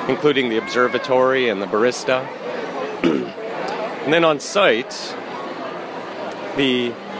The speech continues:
oh, sorry, and, uh, Tyler Hallowell had done Gargamel, and as I mentioned earlier, Kevin did Azrael. Um, Kevin decided that we'd hand off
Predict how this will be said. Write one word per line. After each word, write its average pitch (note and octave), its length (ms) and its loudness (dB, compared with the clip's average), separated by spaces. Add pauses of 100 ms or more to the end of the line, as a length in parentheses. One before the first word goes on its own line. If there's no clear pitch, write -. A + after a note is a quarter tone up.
(120)
oh, C#3 100 4
sorry, C3 360 2
and, G#2 220 -2
uh, G#2 140 4
Tyler B2+ 340 2
Hallowell A2+ 520 2
had G#2 120 -2
done G#2+ 260 2
Gargamel, G#2 640 2 (160)
and F2+ 220 0
as G2 120 -2
I G#2+ 100 4
mentioned G#2+ 360 -2
earlier, G#2 320 2
Kevin G2 380 0
did F#2 160 2
Azrael. G2 420 0 (760)
Um, F#2+ 360 0 (1400)
Kevin C3+ 400 0
decided C3+ 540 2
that B2 160 2
we'd A#2+ 140 0
hand B2 360 2
off A2+ 240 4